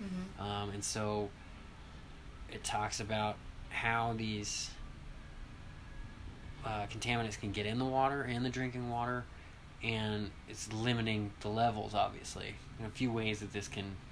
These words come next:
Speaker 2: come in the water outside of mining specifically would just be from erosion. Uh, what it says, erosion of natural deposits. So,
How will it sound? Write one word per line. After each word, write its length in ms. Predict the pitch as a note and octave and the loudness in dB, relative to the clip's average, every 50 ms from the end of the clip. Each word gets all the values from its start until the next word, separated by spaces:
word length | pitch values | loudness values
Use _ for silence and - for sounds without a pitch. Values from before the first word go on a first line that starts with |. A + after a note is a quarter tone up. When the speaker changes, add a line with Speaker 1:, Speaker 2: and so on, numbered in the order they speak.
| - - - - - - - - - - - - - - - - - | -12 -12 -12 -12 -12 -12 -12 -12 -12 -12 -12 -12 -12 -12 -12 -10 -4
Speaker 2:
come 180 | - - A2 G#2+ | -2 0 2 2
in 80 | G#2 G2+ | 2 2
the 80 | G#2 | 0
water 460 | G2+ G2 G2 F#2+ F#2+ G2 G2 F#2+ F#2+ - - - - | 0 2 2 2 2 2 0 0 -2 -6 -8 -6 -4
outside 480 | G#2 G2+ - - - G2+ G2+ G2+ G2 G2+ | -4 -2 -2 0 2 2 4 2 2 0
of 100 | F#2+ F#2+ - - - - - | -2 -4 -8 -10 -10 -8 -4
mining 560 | G#2+ A2 G#2+ G#2+ G#2+ G#2 G2+ F#2+ F#2 - - - - - - - - - | -2 0 2 2 2 2 2 0 -2 -2 -6 -8 -10 -12 -12 -12 -12 -12
specifically 680 | - - - G#2 - - B2 A2+ - G#2 - - G#2 | -12 -8 -6 -4 0 0 0 0 0 -4 -2 0 0
would 160 | G2 F#2+ G2+ F#2 | 0 0 -2 -2
just 160 | G2+ G2 - | -4 -6 -4
be 100 | - G2+ | -6 -6
from 200 | - - G#2+ G2+ | -4 -2 -2 0
erosion. 720 | F#2+ F2+ F#2+ G2+ G#2+ A2+ A#2 A2+ A2 A#2 A2 A2 A2 G#2+ - - - - - - - - - - - - - - - | 0 0 2 2 2 2 2 0 0 0 0 0 -2 -4 -6 -8 -10 -10 -10 -10 -10 -10 -10 -10 -10 -10 -10 -6 -2
Uh, 440 | G#2 G#2 G2+ G2 F#2+ F#2+ F#2+ F#2+ G2 | -2 0 2 2 2 2 2 2 0
what 180 | G#2 G#2+ G#2+ | 0 0 0
it 60 | G#2 - | 0 0
says, 200 | - A2 G#2+ G#2 | -2 -2 -2 -2
erosion 640 | G#2 G#2 G2+ A2 A2+ A#2 A2 A#2 A#2 A2 G#2+ G#2 - | -2 0 2 4 4 4 4 2 2 2 2 0 -2
of 100 | G#2+ G2 | -4 -2
natural 420 | G#2+ A2 A2 A2+ A#2 - - A2+ G#2 | 0 0 2 2 0 0 0 -2 -2
deposits. 580 | G2 - - A2+ G#2 G#2 G#2 G#2 G#2 G#2 - - | -2 0 2 4 4 4 4 4 0 -2 -2 -2
So, 300 | - A2+ G#2 G#2 G2+ | 0 0 2 2 0